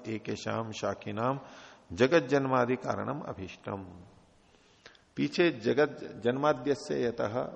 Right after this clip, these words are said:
प्रारंभ में जो कहा था, ये जो जगत का कारण है जिससे जगत की उत्पत्ति हुई है, तो ये कह रहे हैं कि कुछ लोगों के मत में अनुक्रम से यानी अनुमान से, अनुक्रम से यानी सूक्ष्म, सूक्ष्मतर और सूक्ष्मतम, इस अनुवृत्ति से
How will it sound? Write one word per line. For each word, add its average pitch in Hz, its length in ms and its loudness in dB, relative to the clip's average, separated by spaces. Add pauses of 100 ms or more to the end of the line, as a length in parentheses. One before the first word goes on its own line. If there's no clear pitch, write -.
प्रारंभ 113 360 -2
में 110 160 -6
जो 110 140 -4
कहा 101 260 -6
था, 117 200 -4 (500)
ये 110 80 -4
जो 123 180 2
जगत 113 280 -2
का 135 140 2
कारण 120 340 2
है 139 160 0
जिससे 120 440 0
जगत 117 340 -2
की 139 80 -4
उत्पत्ति 120 500 -6
हुई 101 220 -6
है, 90 220 -14 (1120)
तो 180 60 -2
ये 175 40 0
कह 147 180 6
रहे 170 120 2
हैं 190 80 -2
कि 208 100 -8 (120)
कुछ 190 220 4
लोगों 151 280 4
के - 140 -4
मत 98 260 -4
में 98 160 -10 (320)
अनुक्रम 131 500 0
से 139 220 0
यानी 131 260 -2 (100)
अनुमान 117 400 0
से, 139 160 -4
अनुक्रम 117 420 -2
से 131 140 -8
यानी 120 160 -2
सूक्ष्म, 139 520 -2
सूक्ष्मतर 139 560 -2
और 143 100 2
सूक्ष्मतम, 117 540 -6
इस 143 160 -4
अनुवृत्ति 110 460 -4
से 143 240 -2